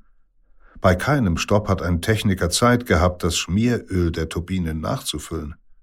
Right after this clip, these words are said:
Sie könnten bald heiß laufen und ausfallen. Ein kurzer Stopp in Key West, Florida, ein neuer Start, dann sagt Jackson, wir fliegen in die Schweiz. Fassungslosigkeit bei Haas.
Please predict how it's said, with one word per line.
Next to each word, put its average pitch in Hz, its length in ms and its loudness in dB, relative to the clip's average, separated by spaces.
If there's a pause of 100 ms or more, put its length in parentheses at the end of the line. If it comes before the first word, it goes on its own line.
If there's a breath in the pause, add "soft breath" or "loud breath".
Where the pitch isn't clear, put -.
Sie - 140 -4
könnten 85 540 -2
bald 73 360 -8
heiß 80 280 0
laufen 76 440 -6
und 76 320 -12
ausfallen. 73 680 -4 (1000)
Ein 90 160 -2
kurzer 123 280 2
Stopp 131 320 0
in 90 240 0
Key 104 240 -6
West, 95 480 -2
Florida, 98 680 0 (280 loud breath)
ein 92 160 2
neuer 110 280 2
Start, 95 460 2 (260 loud breath)
dann 98 180 6
sagt 92 380 2
Jackson, 92 440 2
wir 92 220 4
fliegen 87 500 -2
in 80 180 -6
die 76 140 -8
Schweiz. - 760 -4 (600)
Fassungslosigkeit 76 1500 -4
bei 71 160 -2
Haas. 69 500 0